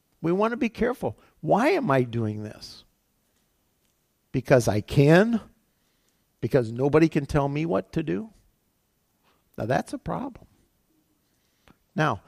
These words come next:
if somebody comes, we more than welcome. We don't go,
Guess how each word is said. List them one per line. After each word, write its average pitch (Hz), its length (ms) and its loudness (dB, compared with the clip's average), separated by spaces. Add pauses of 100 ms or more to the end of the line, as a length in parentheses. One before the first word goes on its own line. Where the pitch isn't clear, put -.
(120)
if - 120 0
somebody 151 360 -2
comes, 226 360 -2
we 127 160 -4
more 214 380 -4
than 262 160 -6
welcome. 135 420 -2
We 156 140 -2
don't 190 220 -6
go, 123 260 0